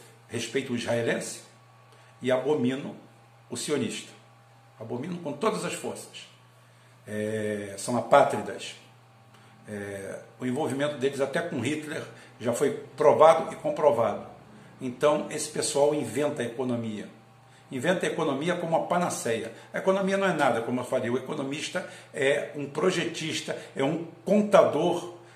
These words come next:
é, de ciências não exatas. Imagine um contador que trabalha com a ciência exata e um contador que trabalha com ciências inexatas. Esse daí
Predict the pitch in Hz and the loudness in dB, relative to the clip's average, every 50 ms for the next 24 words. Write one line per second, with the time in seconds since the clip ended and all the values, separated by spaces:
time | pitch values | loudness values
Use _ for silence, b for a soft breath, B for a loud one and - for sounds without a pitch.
0 | B B - - 127 127 127 127 123 123 120 120 117 117 113 107 104 104 - - | B B -6 -2 0 2 2 4 4 4 4 4 2 2 2 0 -2 -4 -6 -10
1 | B B B B 120 123 - - - 143 151 170 156 - 156 131 139 156 160 156 | B B B B -6 -4 -4 -2 0 0 0 2 0 0 0 0 0 2 4 4
2 | 135 120 117 98 95 - - - - - - - - - - - - B B B | 4 4 2 0 -2 -4 -10 -14 -16 -16 -16 -16 -18 -20 -20 -20 -20 B B B
3 | B B B B - 120 123 123 151 160 165 180 175 - 165 147 - 151 135 - | B B B B -4 0 0 0 0 0 0 -2 -2 0 0 2 4 4 4 4
4 | 135 156 - - - - 120 113 110 117 120 117 113 - 113 104 - - 117 107 | 2 -2 -2 -4 -4 -2 -2 0 4 4 4 2 2 -2 -6 -6 -6 -6 -6 -6
5 | 107 - - - - - 151 147 143 143 - - B B B B B B - 127 | -6 -6 -6 -6 -2 2 2 2 2 2 -2 -6 B B B B B B -10 -8
6 | - 196 151 139 123 - 160 165 165 165 143 - - 151 156 - - 127 - 147 | -6 -6 -6 -6 -4 -2 -2 0 4 6 4 6 6 2 -2 -2 -4 -6 0 0
7 | 139 123 143 143 139 143 139 123 - - 139 143 139 - 139 123 120 147 156 151 | 4 4 6 4 4 2 -2 -6 -4 -4 -4 -4 -4 -4 -6 -6 -6 -6 -4 -2
8 | 151 131 117 113 95 - - - - - B B B B B B - 147 156 156 | -2 -2 -2 -2 -6 -6 -10 -14 -16 -16 B B B B B B -4 -2 0 0
9 | 156 - 131 131 120 120 123 143 - - B | -2 0 2 4 4 6 4 2 0 -4 B